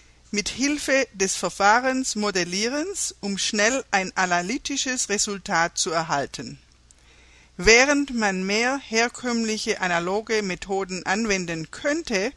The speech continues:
lässt der Gebrauch von P M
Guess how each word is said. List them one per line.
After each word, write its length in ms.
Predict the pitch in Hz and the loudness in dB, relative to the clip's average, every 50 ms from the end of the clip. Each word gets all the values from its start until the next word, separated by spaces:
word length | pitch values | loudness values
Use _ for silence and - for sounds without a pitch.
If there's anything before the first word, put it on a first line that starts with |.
| - - - - - - - - - - - - | -12 -20 -20 -20 -20 -20 -18 -18 -20 -20 -14 -4
lässt 380 | 233 254 311 392 - - - | 0 2 2 2 0 0 2
der 100 | 294 262 | 2 2
Gebrauch 580 | 247 233 208 - - 196 190 196 214 247 - - | 4 2 -2 -2 2 2 4 4 4 2 -2 -4
von 360 | - - - 190 180 180 185 - - | -12 -6 -4 -4 -4 -4 -6 -8 -10
P 300 | - - 254 254 254 - | -10 -8 -6 -6 -4 -2
M 360 | 196 190 196 214 226 254 | 0 0 0 0 -2 -4